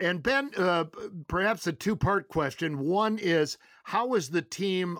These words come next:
looking for the coming season? And secondly, how has the pandemic that we've all suffered through, uh, how does that play into your preparations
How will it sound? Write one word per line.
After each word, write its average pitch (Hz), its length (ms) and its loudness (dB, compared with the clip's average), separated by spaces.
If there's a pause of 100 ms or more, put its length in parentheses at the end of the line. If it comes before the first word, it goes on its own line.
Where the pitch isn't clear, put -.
looking 143 680 0 (200)
for 160 160 0
the 139 80 -2
coming 139 400 -4
season? 143 460 -2 (280)
And 165 200 -2
secondly, 175 800 0 (380)
how 269 300 0
has 185 380 0
the 143 380 2 (300)
pandemic 156 800 0
that 143 280 -2
we've 147 200 0
all 151 240 2
suffered 170 520 0
through, 127 460 0 (300)
uh, 135 340 2 (260)
how 254 200 0
does 214 180 -2
that 180 260 -2
play 170 300 0
into 147 200 0
your 135 160 0
preparations 139 920 -2